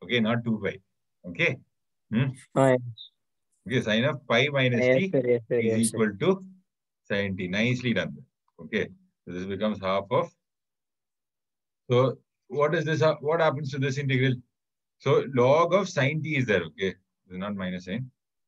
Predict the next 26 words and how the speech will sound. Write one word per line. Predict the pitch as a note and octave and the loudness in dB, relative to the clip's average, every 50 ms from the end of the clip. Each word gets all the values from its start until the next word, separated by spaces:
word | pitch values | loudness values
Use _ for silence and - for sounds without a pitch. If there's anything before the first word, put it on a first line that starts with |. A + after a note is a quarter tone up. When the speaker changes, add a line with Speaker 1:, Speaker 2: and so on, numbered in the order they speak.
| _ _ _ | _ _ _
Speaker 2:
Then | D#3+ D#3+ E3+ D#3+ | 2 2 4 6
you'll | D#3+ D3+ C#3+ | 6 8 8
Speaker 1:
So | C3+ C3 | 8 8
Speaker 2:
again | C3 C3 D3+ E3 E3 | 8 6 6 6 8
Speaker 1:
you | D#3 | 8
Speaker 2:
get | D#3 D3+ | 8 8
Speaker 1:
know | - - | 8 6
Speaker 2:
the | C#3+ C#3 | 4 4
same | D#3 C3+ C#3 C#3+ C#3+ | 4 4 4 4 4
integral. | C#3 C3+ C3 - _ _ _ _ B2+ A#2+ - _ _ _ _ - A#2+ A#2 A2+ A2+ A2+ A2 - | 4 2 0 -2 _ _ _ _ -6 -6 -6 _ _ _ _ -12 -12 -10 -10 -12 -16 -16 -8
Speaker 1:
sine | - C3+ C#3 D3+ D#3 D#3 | -2 -2 0 0 0 0
goes | C3+ D3 D3+ D#3 C3+ | 2 2 2 2 2
like | C#3+ C3+ B2 A2 | 2 2 2 2
this | A#2 A#2 G2 F#2+ | 2 0 0 0
from | - A2+ A2+ A2 | -2 -2 -2 0
zero | G#2+ A2 G#2+ G#2+ | 0 0 0 -2
to | G2+ F#2+ | -2 -4
pi. | - G#2+ G#2 G2 F#2 | -4 -2 -2 -2 -2
So | F2+ - A#2 B2 | -4 -6 -4 -2
it | C3 A#2+ - - _ A2 | -2 -2 -4 -6 _ -4
acts | A#2+ C3 C3 C3 - | -4 -4 -4 -4 -4
like | C3+ C3 | -6 -6
an | C3 D3 C#3 | -4 -4 -4
even | B2 B2+ B2+ C3+ C3 | -2 -2 0 -2 0
function | C3 C3 B2+ B2 C#3 D#3+ - | 0 0 -2 -2 -4 -6 -8
around | F2 A#2 A2 G#2+ B2+ D3 E3 C#3+ B2+ | -6 -4 -2 -2 -2 -2 -2 -6 -8